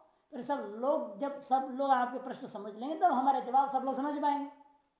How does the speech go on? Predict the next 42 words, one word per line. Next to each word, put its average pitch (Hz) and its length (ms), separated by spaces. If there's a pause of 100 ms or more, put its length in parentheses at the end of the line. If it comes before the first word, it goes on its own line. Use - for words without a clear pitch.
(1600)
यदि 294 100
हम 302 200
दोनों 262 240
के 320 140
बीच 294 240
में 285 100
ही 285 80
बात 247 240
चर्चा 202 260
होनी 208 380
है, 190 100
तो 269 60
यहाँ 311 240
थोड़ी 440 160
होगी 214 240
पब्लिक 240 580
के 208 80
बीच 165 260
में, - 60 (420)
सब 247 160
लोगों 254 140
के 254 60
बीच 254 120
में 269 140
थोड़ा 349 140
पर 320 120
चर्चा 175 300
करेंगे। - 280 (1500)
फिर 240 80
हम 226 180
दोनों 202 200
कमरे 202 280
में 208 80
बैठेंगे, 233 500 (280)
आपके 233 220
प्रश्न 220 300
जो 208 140
मैं 285 160
कमरे 165 260
में 285 140
दे 392 60
दूंगा। 403 300